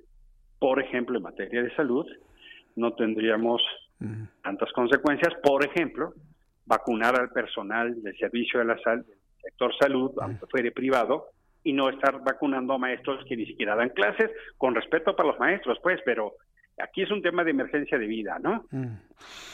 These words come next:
Speaker 1: Eh, en
Speaker 2: Pues,
Speaker 1: fin.
Speaker 2: en fin, eh, te-, tenemos mucho que reflexionar sobre lo, lo que hace y dice el presidente de la República. Vamos a ver cuáles van a seguir siendo las, las reacciones, pero las reacciones son,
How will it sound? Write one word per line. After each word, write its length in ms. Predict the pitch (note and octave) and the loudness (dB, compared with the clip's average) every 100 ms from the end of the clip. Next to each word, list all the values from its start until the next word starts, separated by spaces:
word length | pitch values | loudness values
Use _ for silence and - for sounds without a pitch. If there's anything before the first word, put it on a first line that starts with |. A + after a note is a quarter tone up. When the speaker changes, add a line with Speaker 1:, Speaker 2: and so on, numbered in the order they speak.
| - | -8
Speaker 1:
Eh, 240 | - B2 - _ _ _ _ _ - _ | -4 -4 -4 _ _ _ _ _ -20 _
en 60 | - | -4
Speaker 2:
Pues, 100 | D3+ | 0
Speaker 1:
fin. 360 | G#3 E3+ - - _ - | 0 -2 -6 -20 _ -6
Speaker 2:
en 120 | F3+ E3 | -2 2
fin, 300 | G#3 F3+ F#3+ | 2 0 -2
eh, 200 | F#3 F3+ | -6 -4
te-, 100 | D3 | -4
tenemos 580 | - F#3+ A3 C4 B3+ E3 | 0 2 2 4 2 0
mucho 360 | G3 A3 - E3+ | -4 -4 -6 -4
que 320 | F3 F3+ E3 A#2+ - F3+ D#3 | 0 0 0 -4 -14 -12 -8
reflexionar 720 | C#3 B2 C#3 D3 C3+ D#3 E3+ | -8 -8 -8 -6 -2 -2 -2
sobre 440 | E3 C#3 C3 A#2+ | -4 -4 -2 -4
lo, 180 | B2 C3+ | -6 -10
lo 160 | C3 A#2 | -10 -6
que 120 | C3+ | -2
hace 280 | D#3 - C#3+ | -2 -2 -8
y 40 | |
dice 200 | C3+ C#3+ | -8 -10
el 60 | A#2 | -10
presidente 420 | A#2 C3 C#3+ C#3+ | -10 -8 -8 -6
de 60 | |
la 100 | B2+ | -6
República. 680 | A2 G#2+ B2+ C3 C3+ B2+ D3+ - - - - | -6 -8 -10 -10 -10 -6 -8 -8 -20 -20 -8
Vamos 180 | G3 G#3+ | -4 0
a 60 | |
ver 80 | G#3 | 0
cuáles 240 | G#3 G3 | 0 0
van 120 | F3+ F#3+ | 2 0
a 40 | |
seguir 200 | - F3 | -2 -6
siendo 280 | E3+ F3+ F3 | -4 -2 0
las, 240 | D3+ B2+ - | -2 -2 -4
las 160 | C#3+ | -2
reacciones, 440 | C3 B2 F3+ F#3 - | -2 -2 -2 -2 -2
pero 220 | D3+ C#3 | 0 2
las 160 | C3+ | 0
reacciones 420 | C3 C3+ D#3 F3 C#3+ | 0 -2 -2 -2 -2
son, 280 | D#3+ E3 | 0 0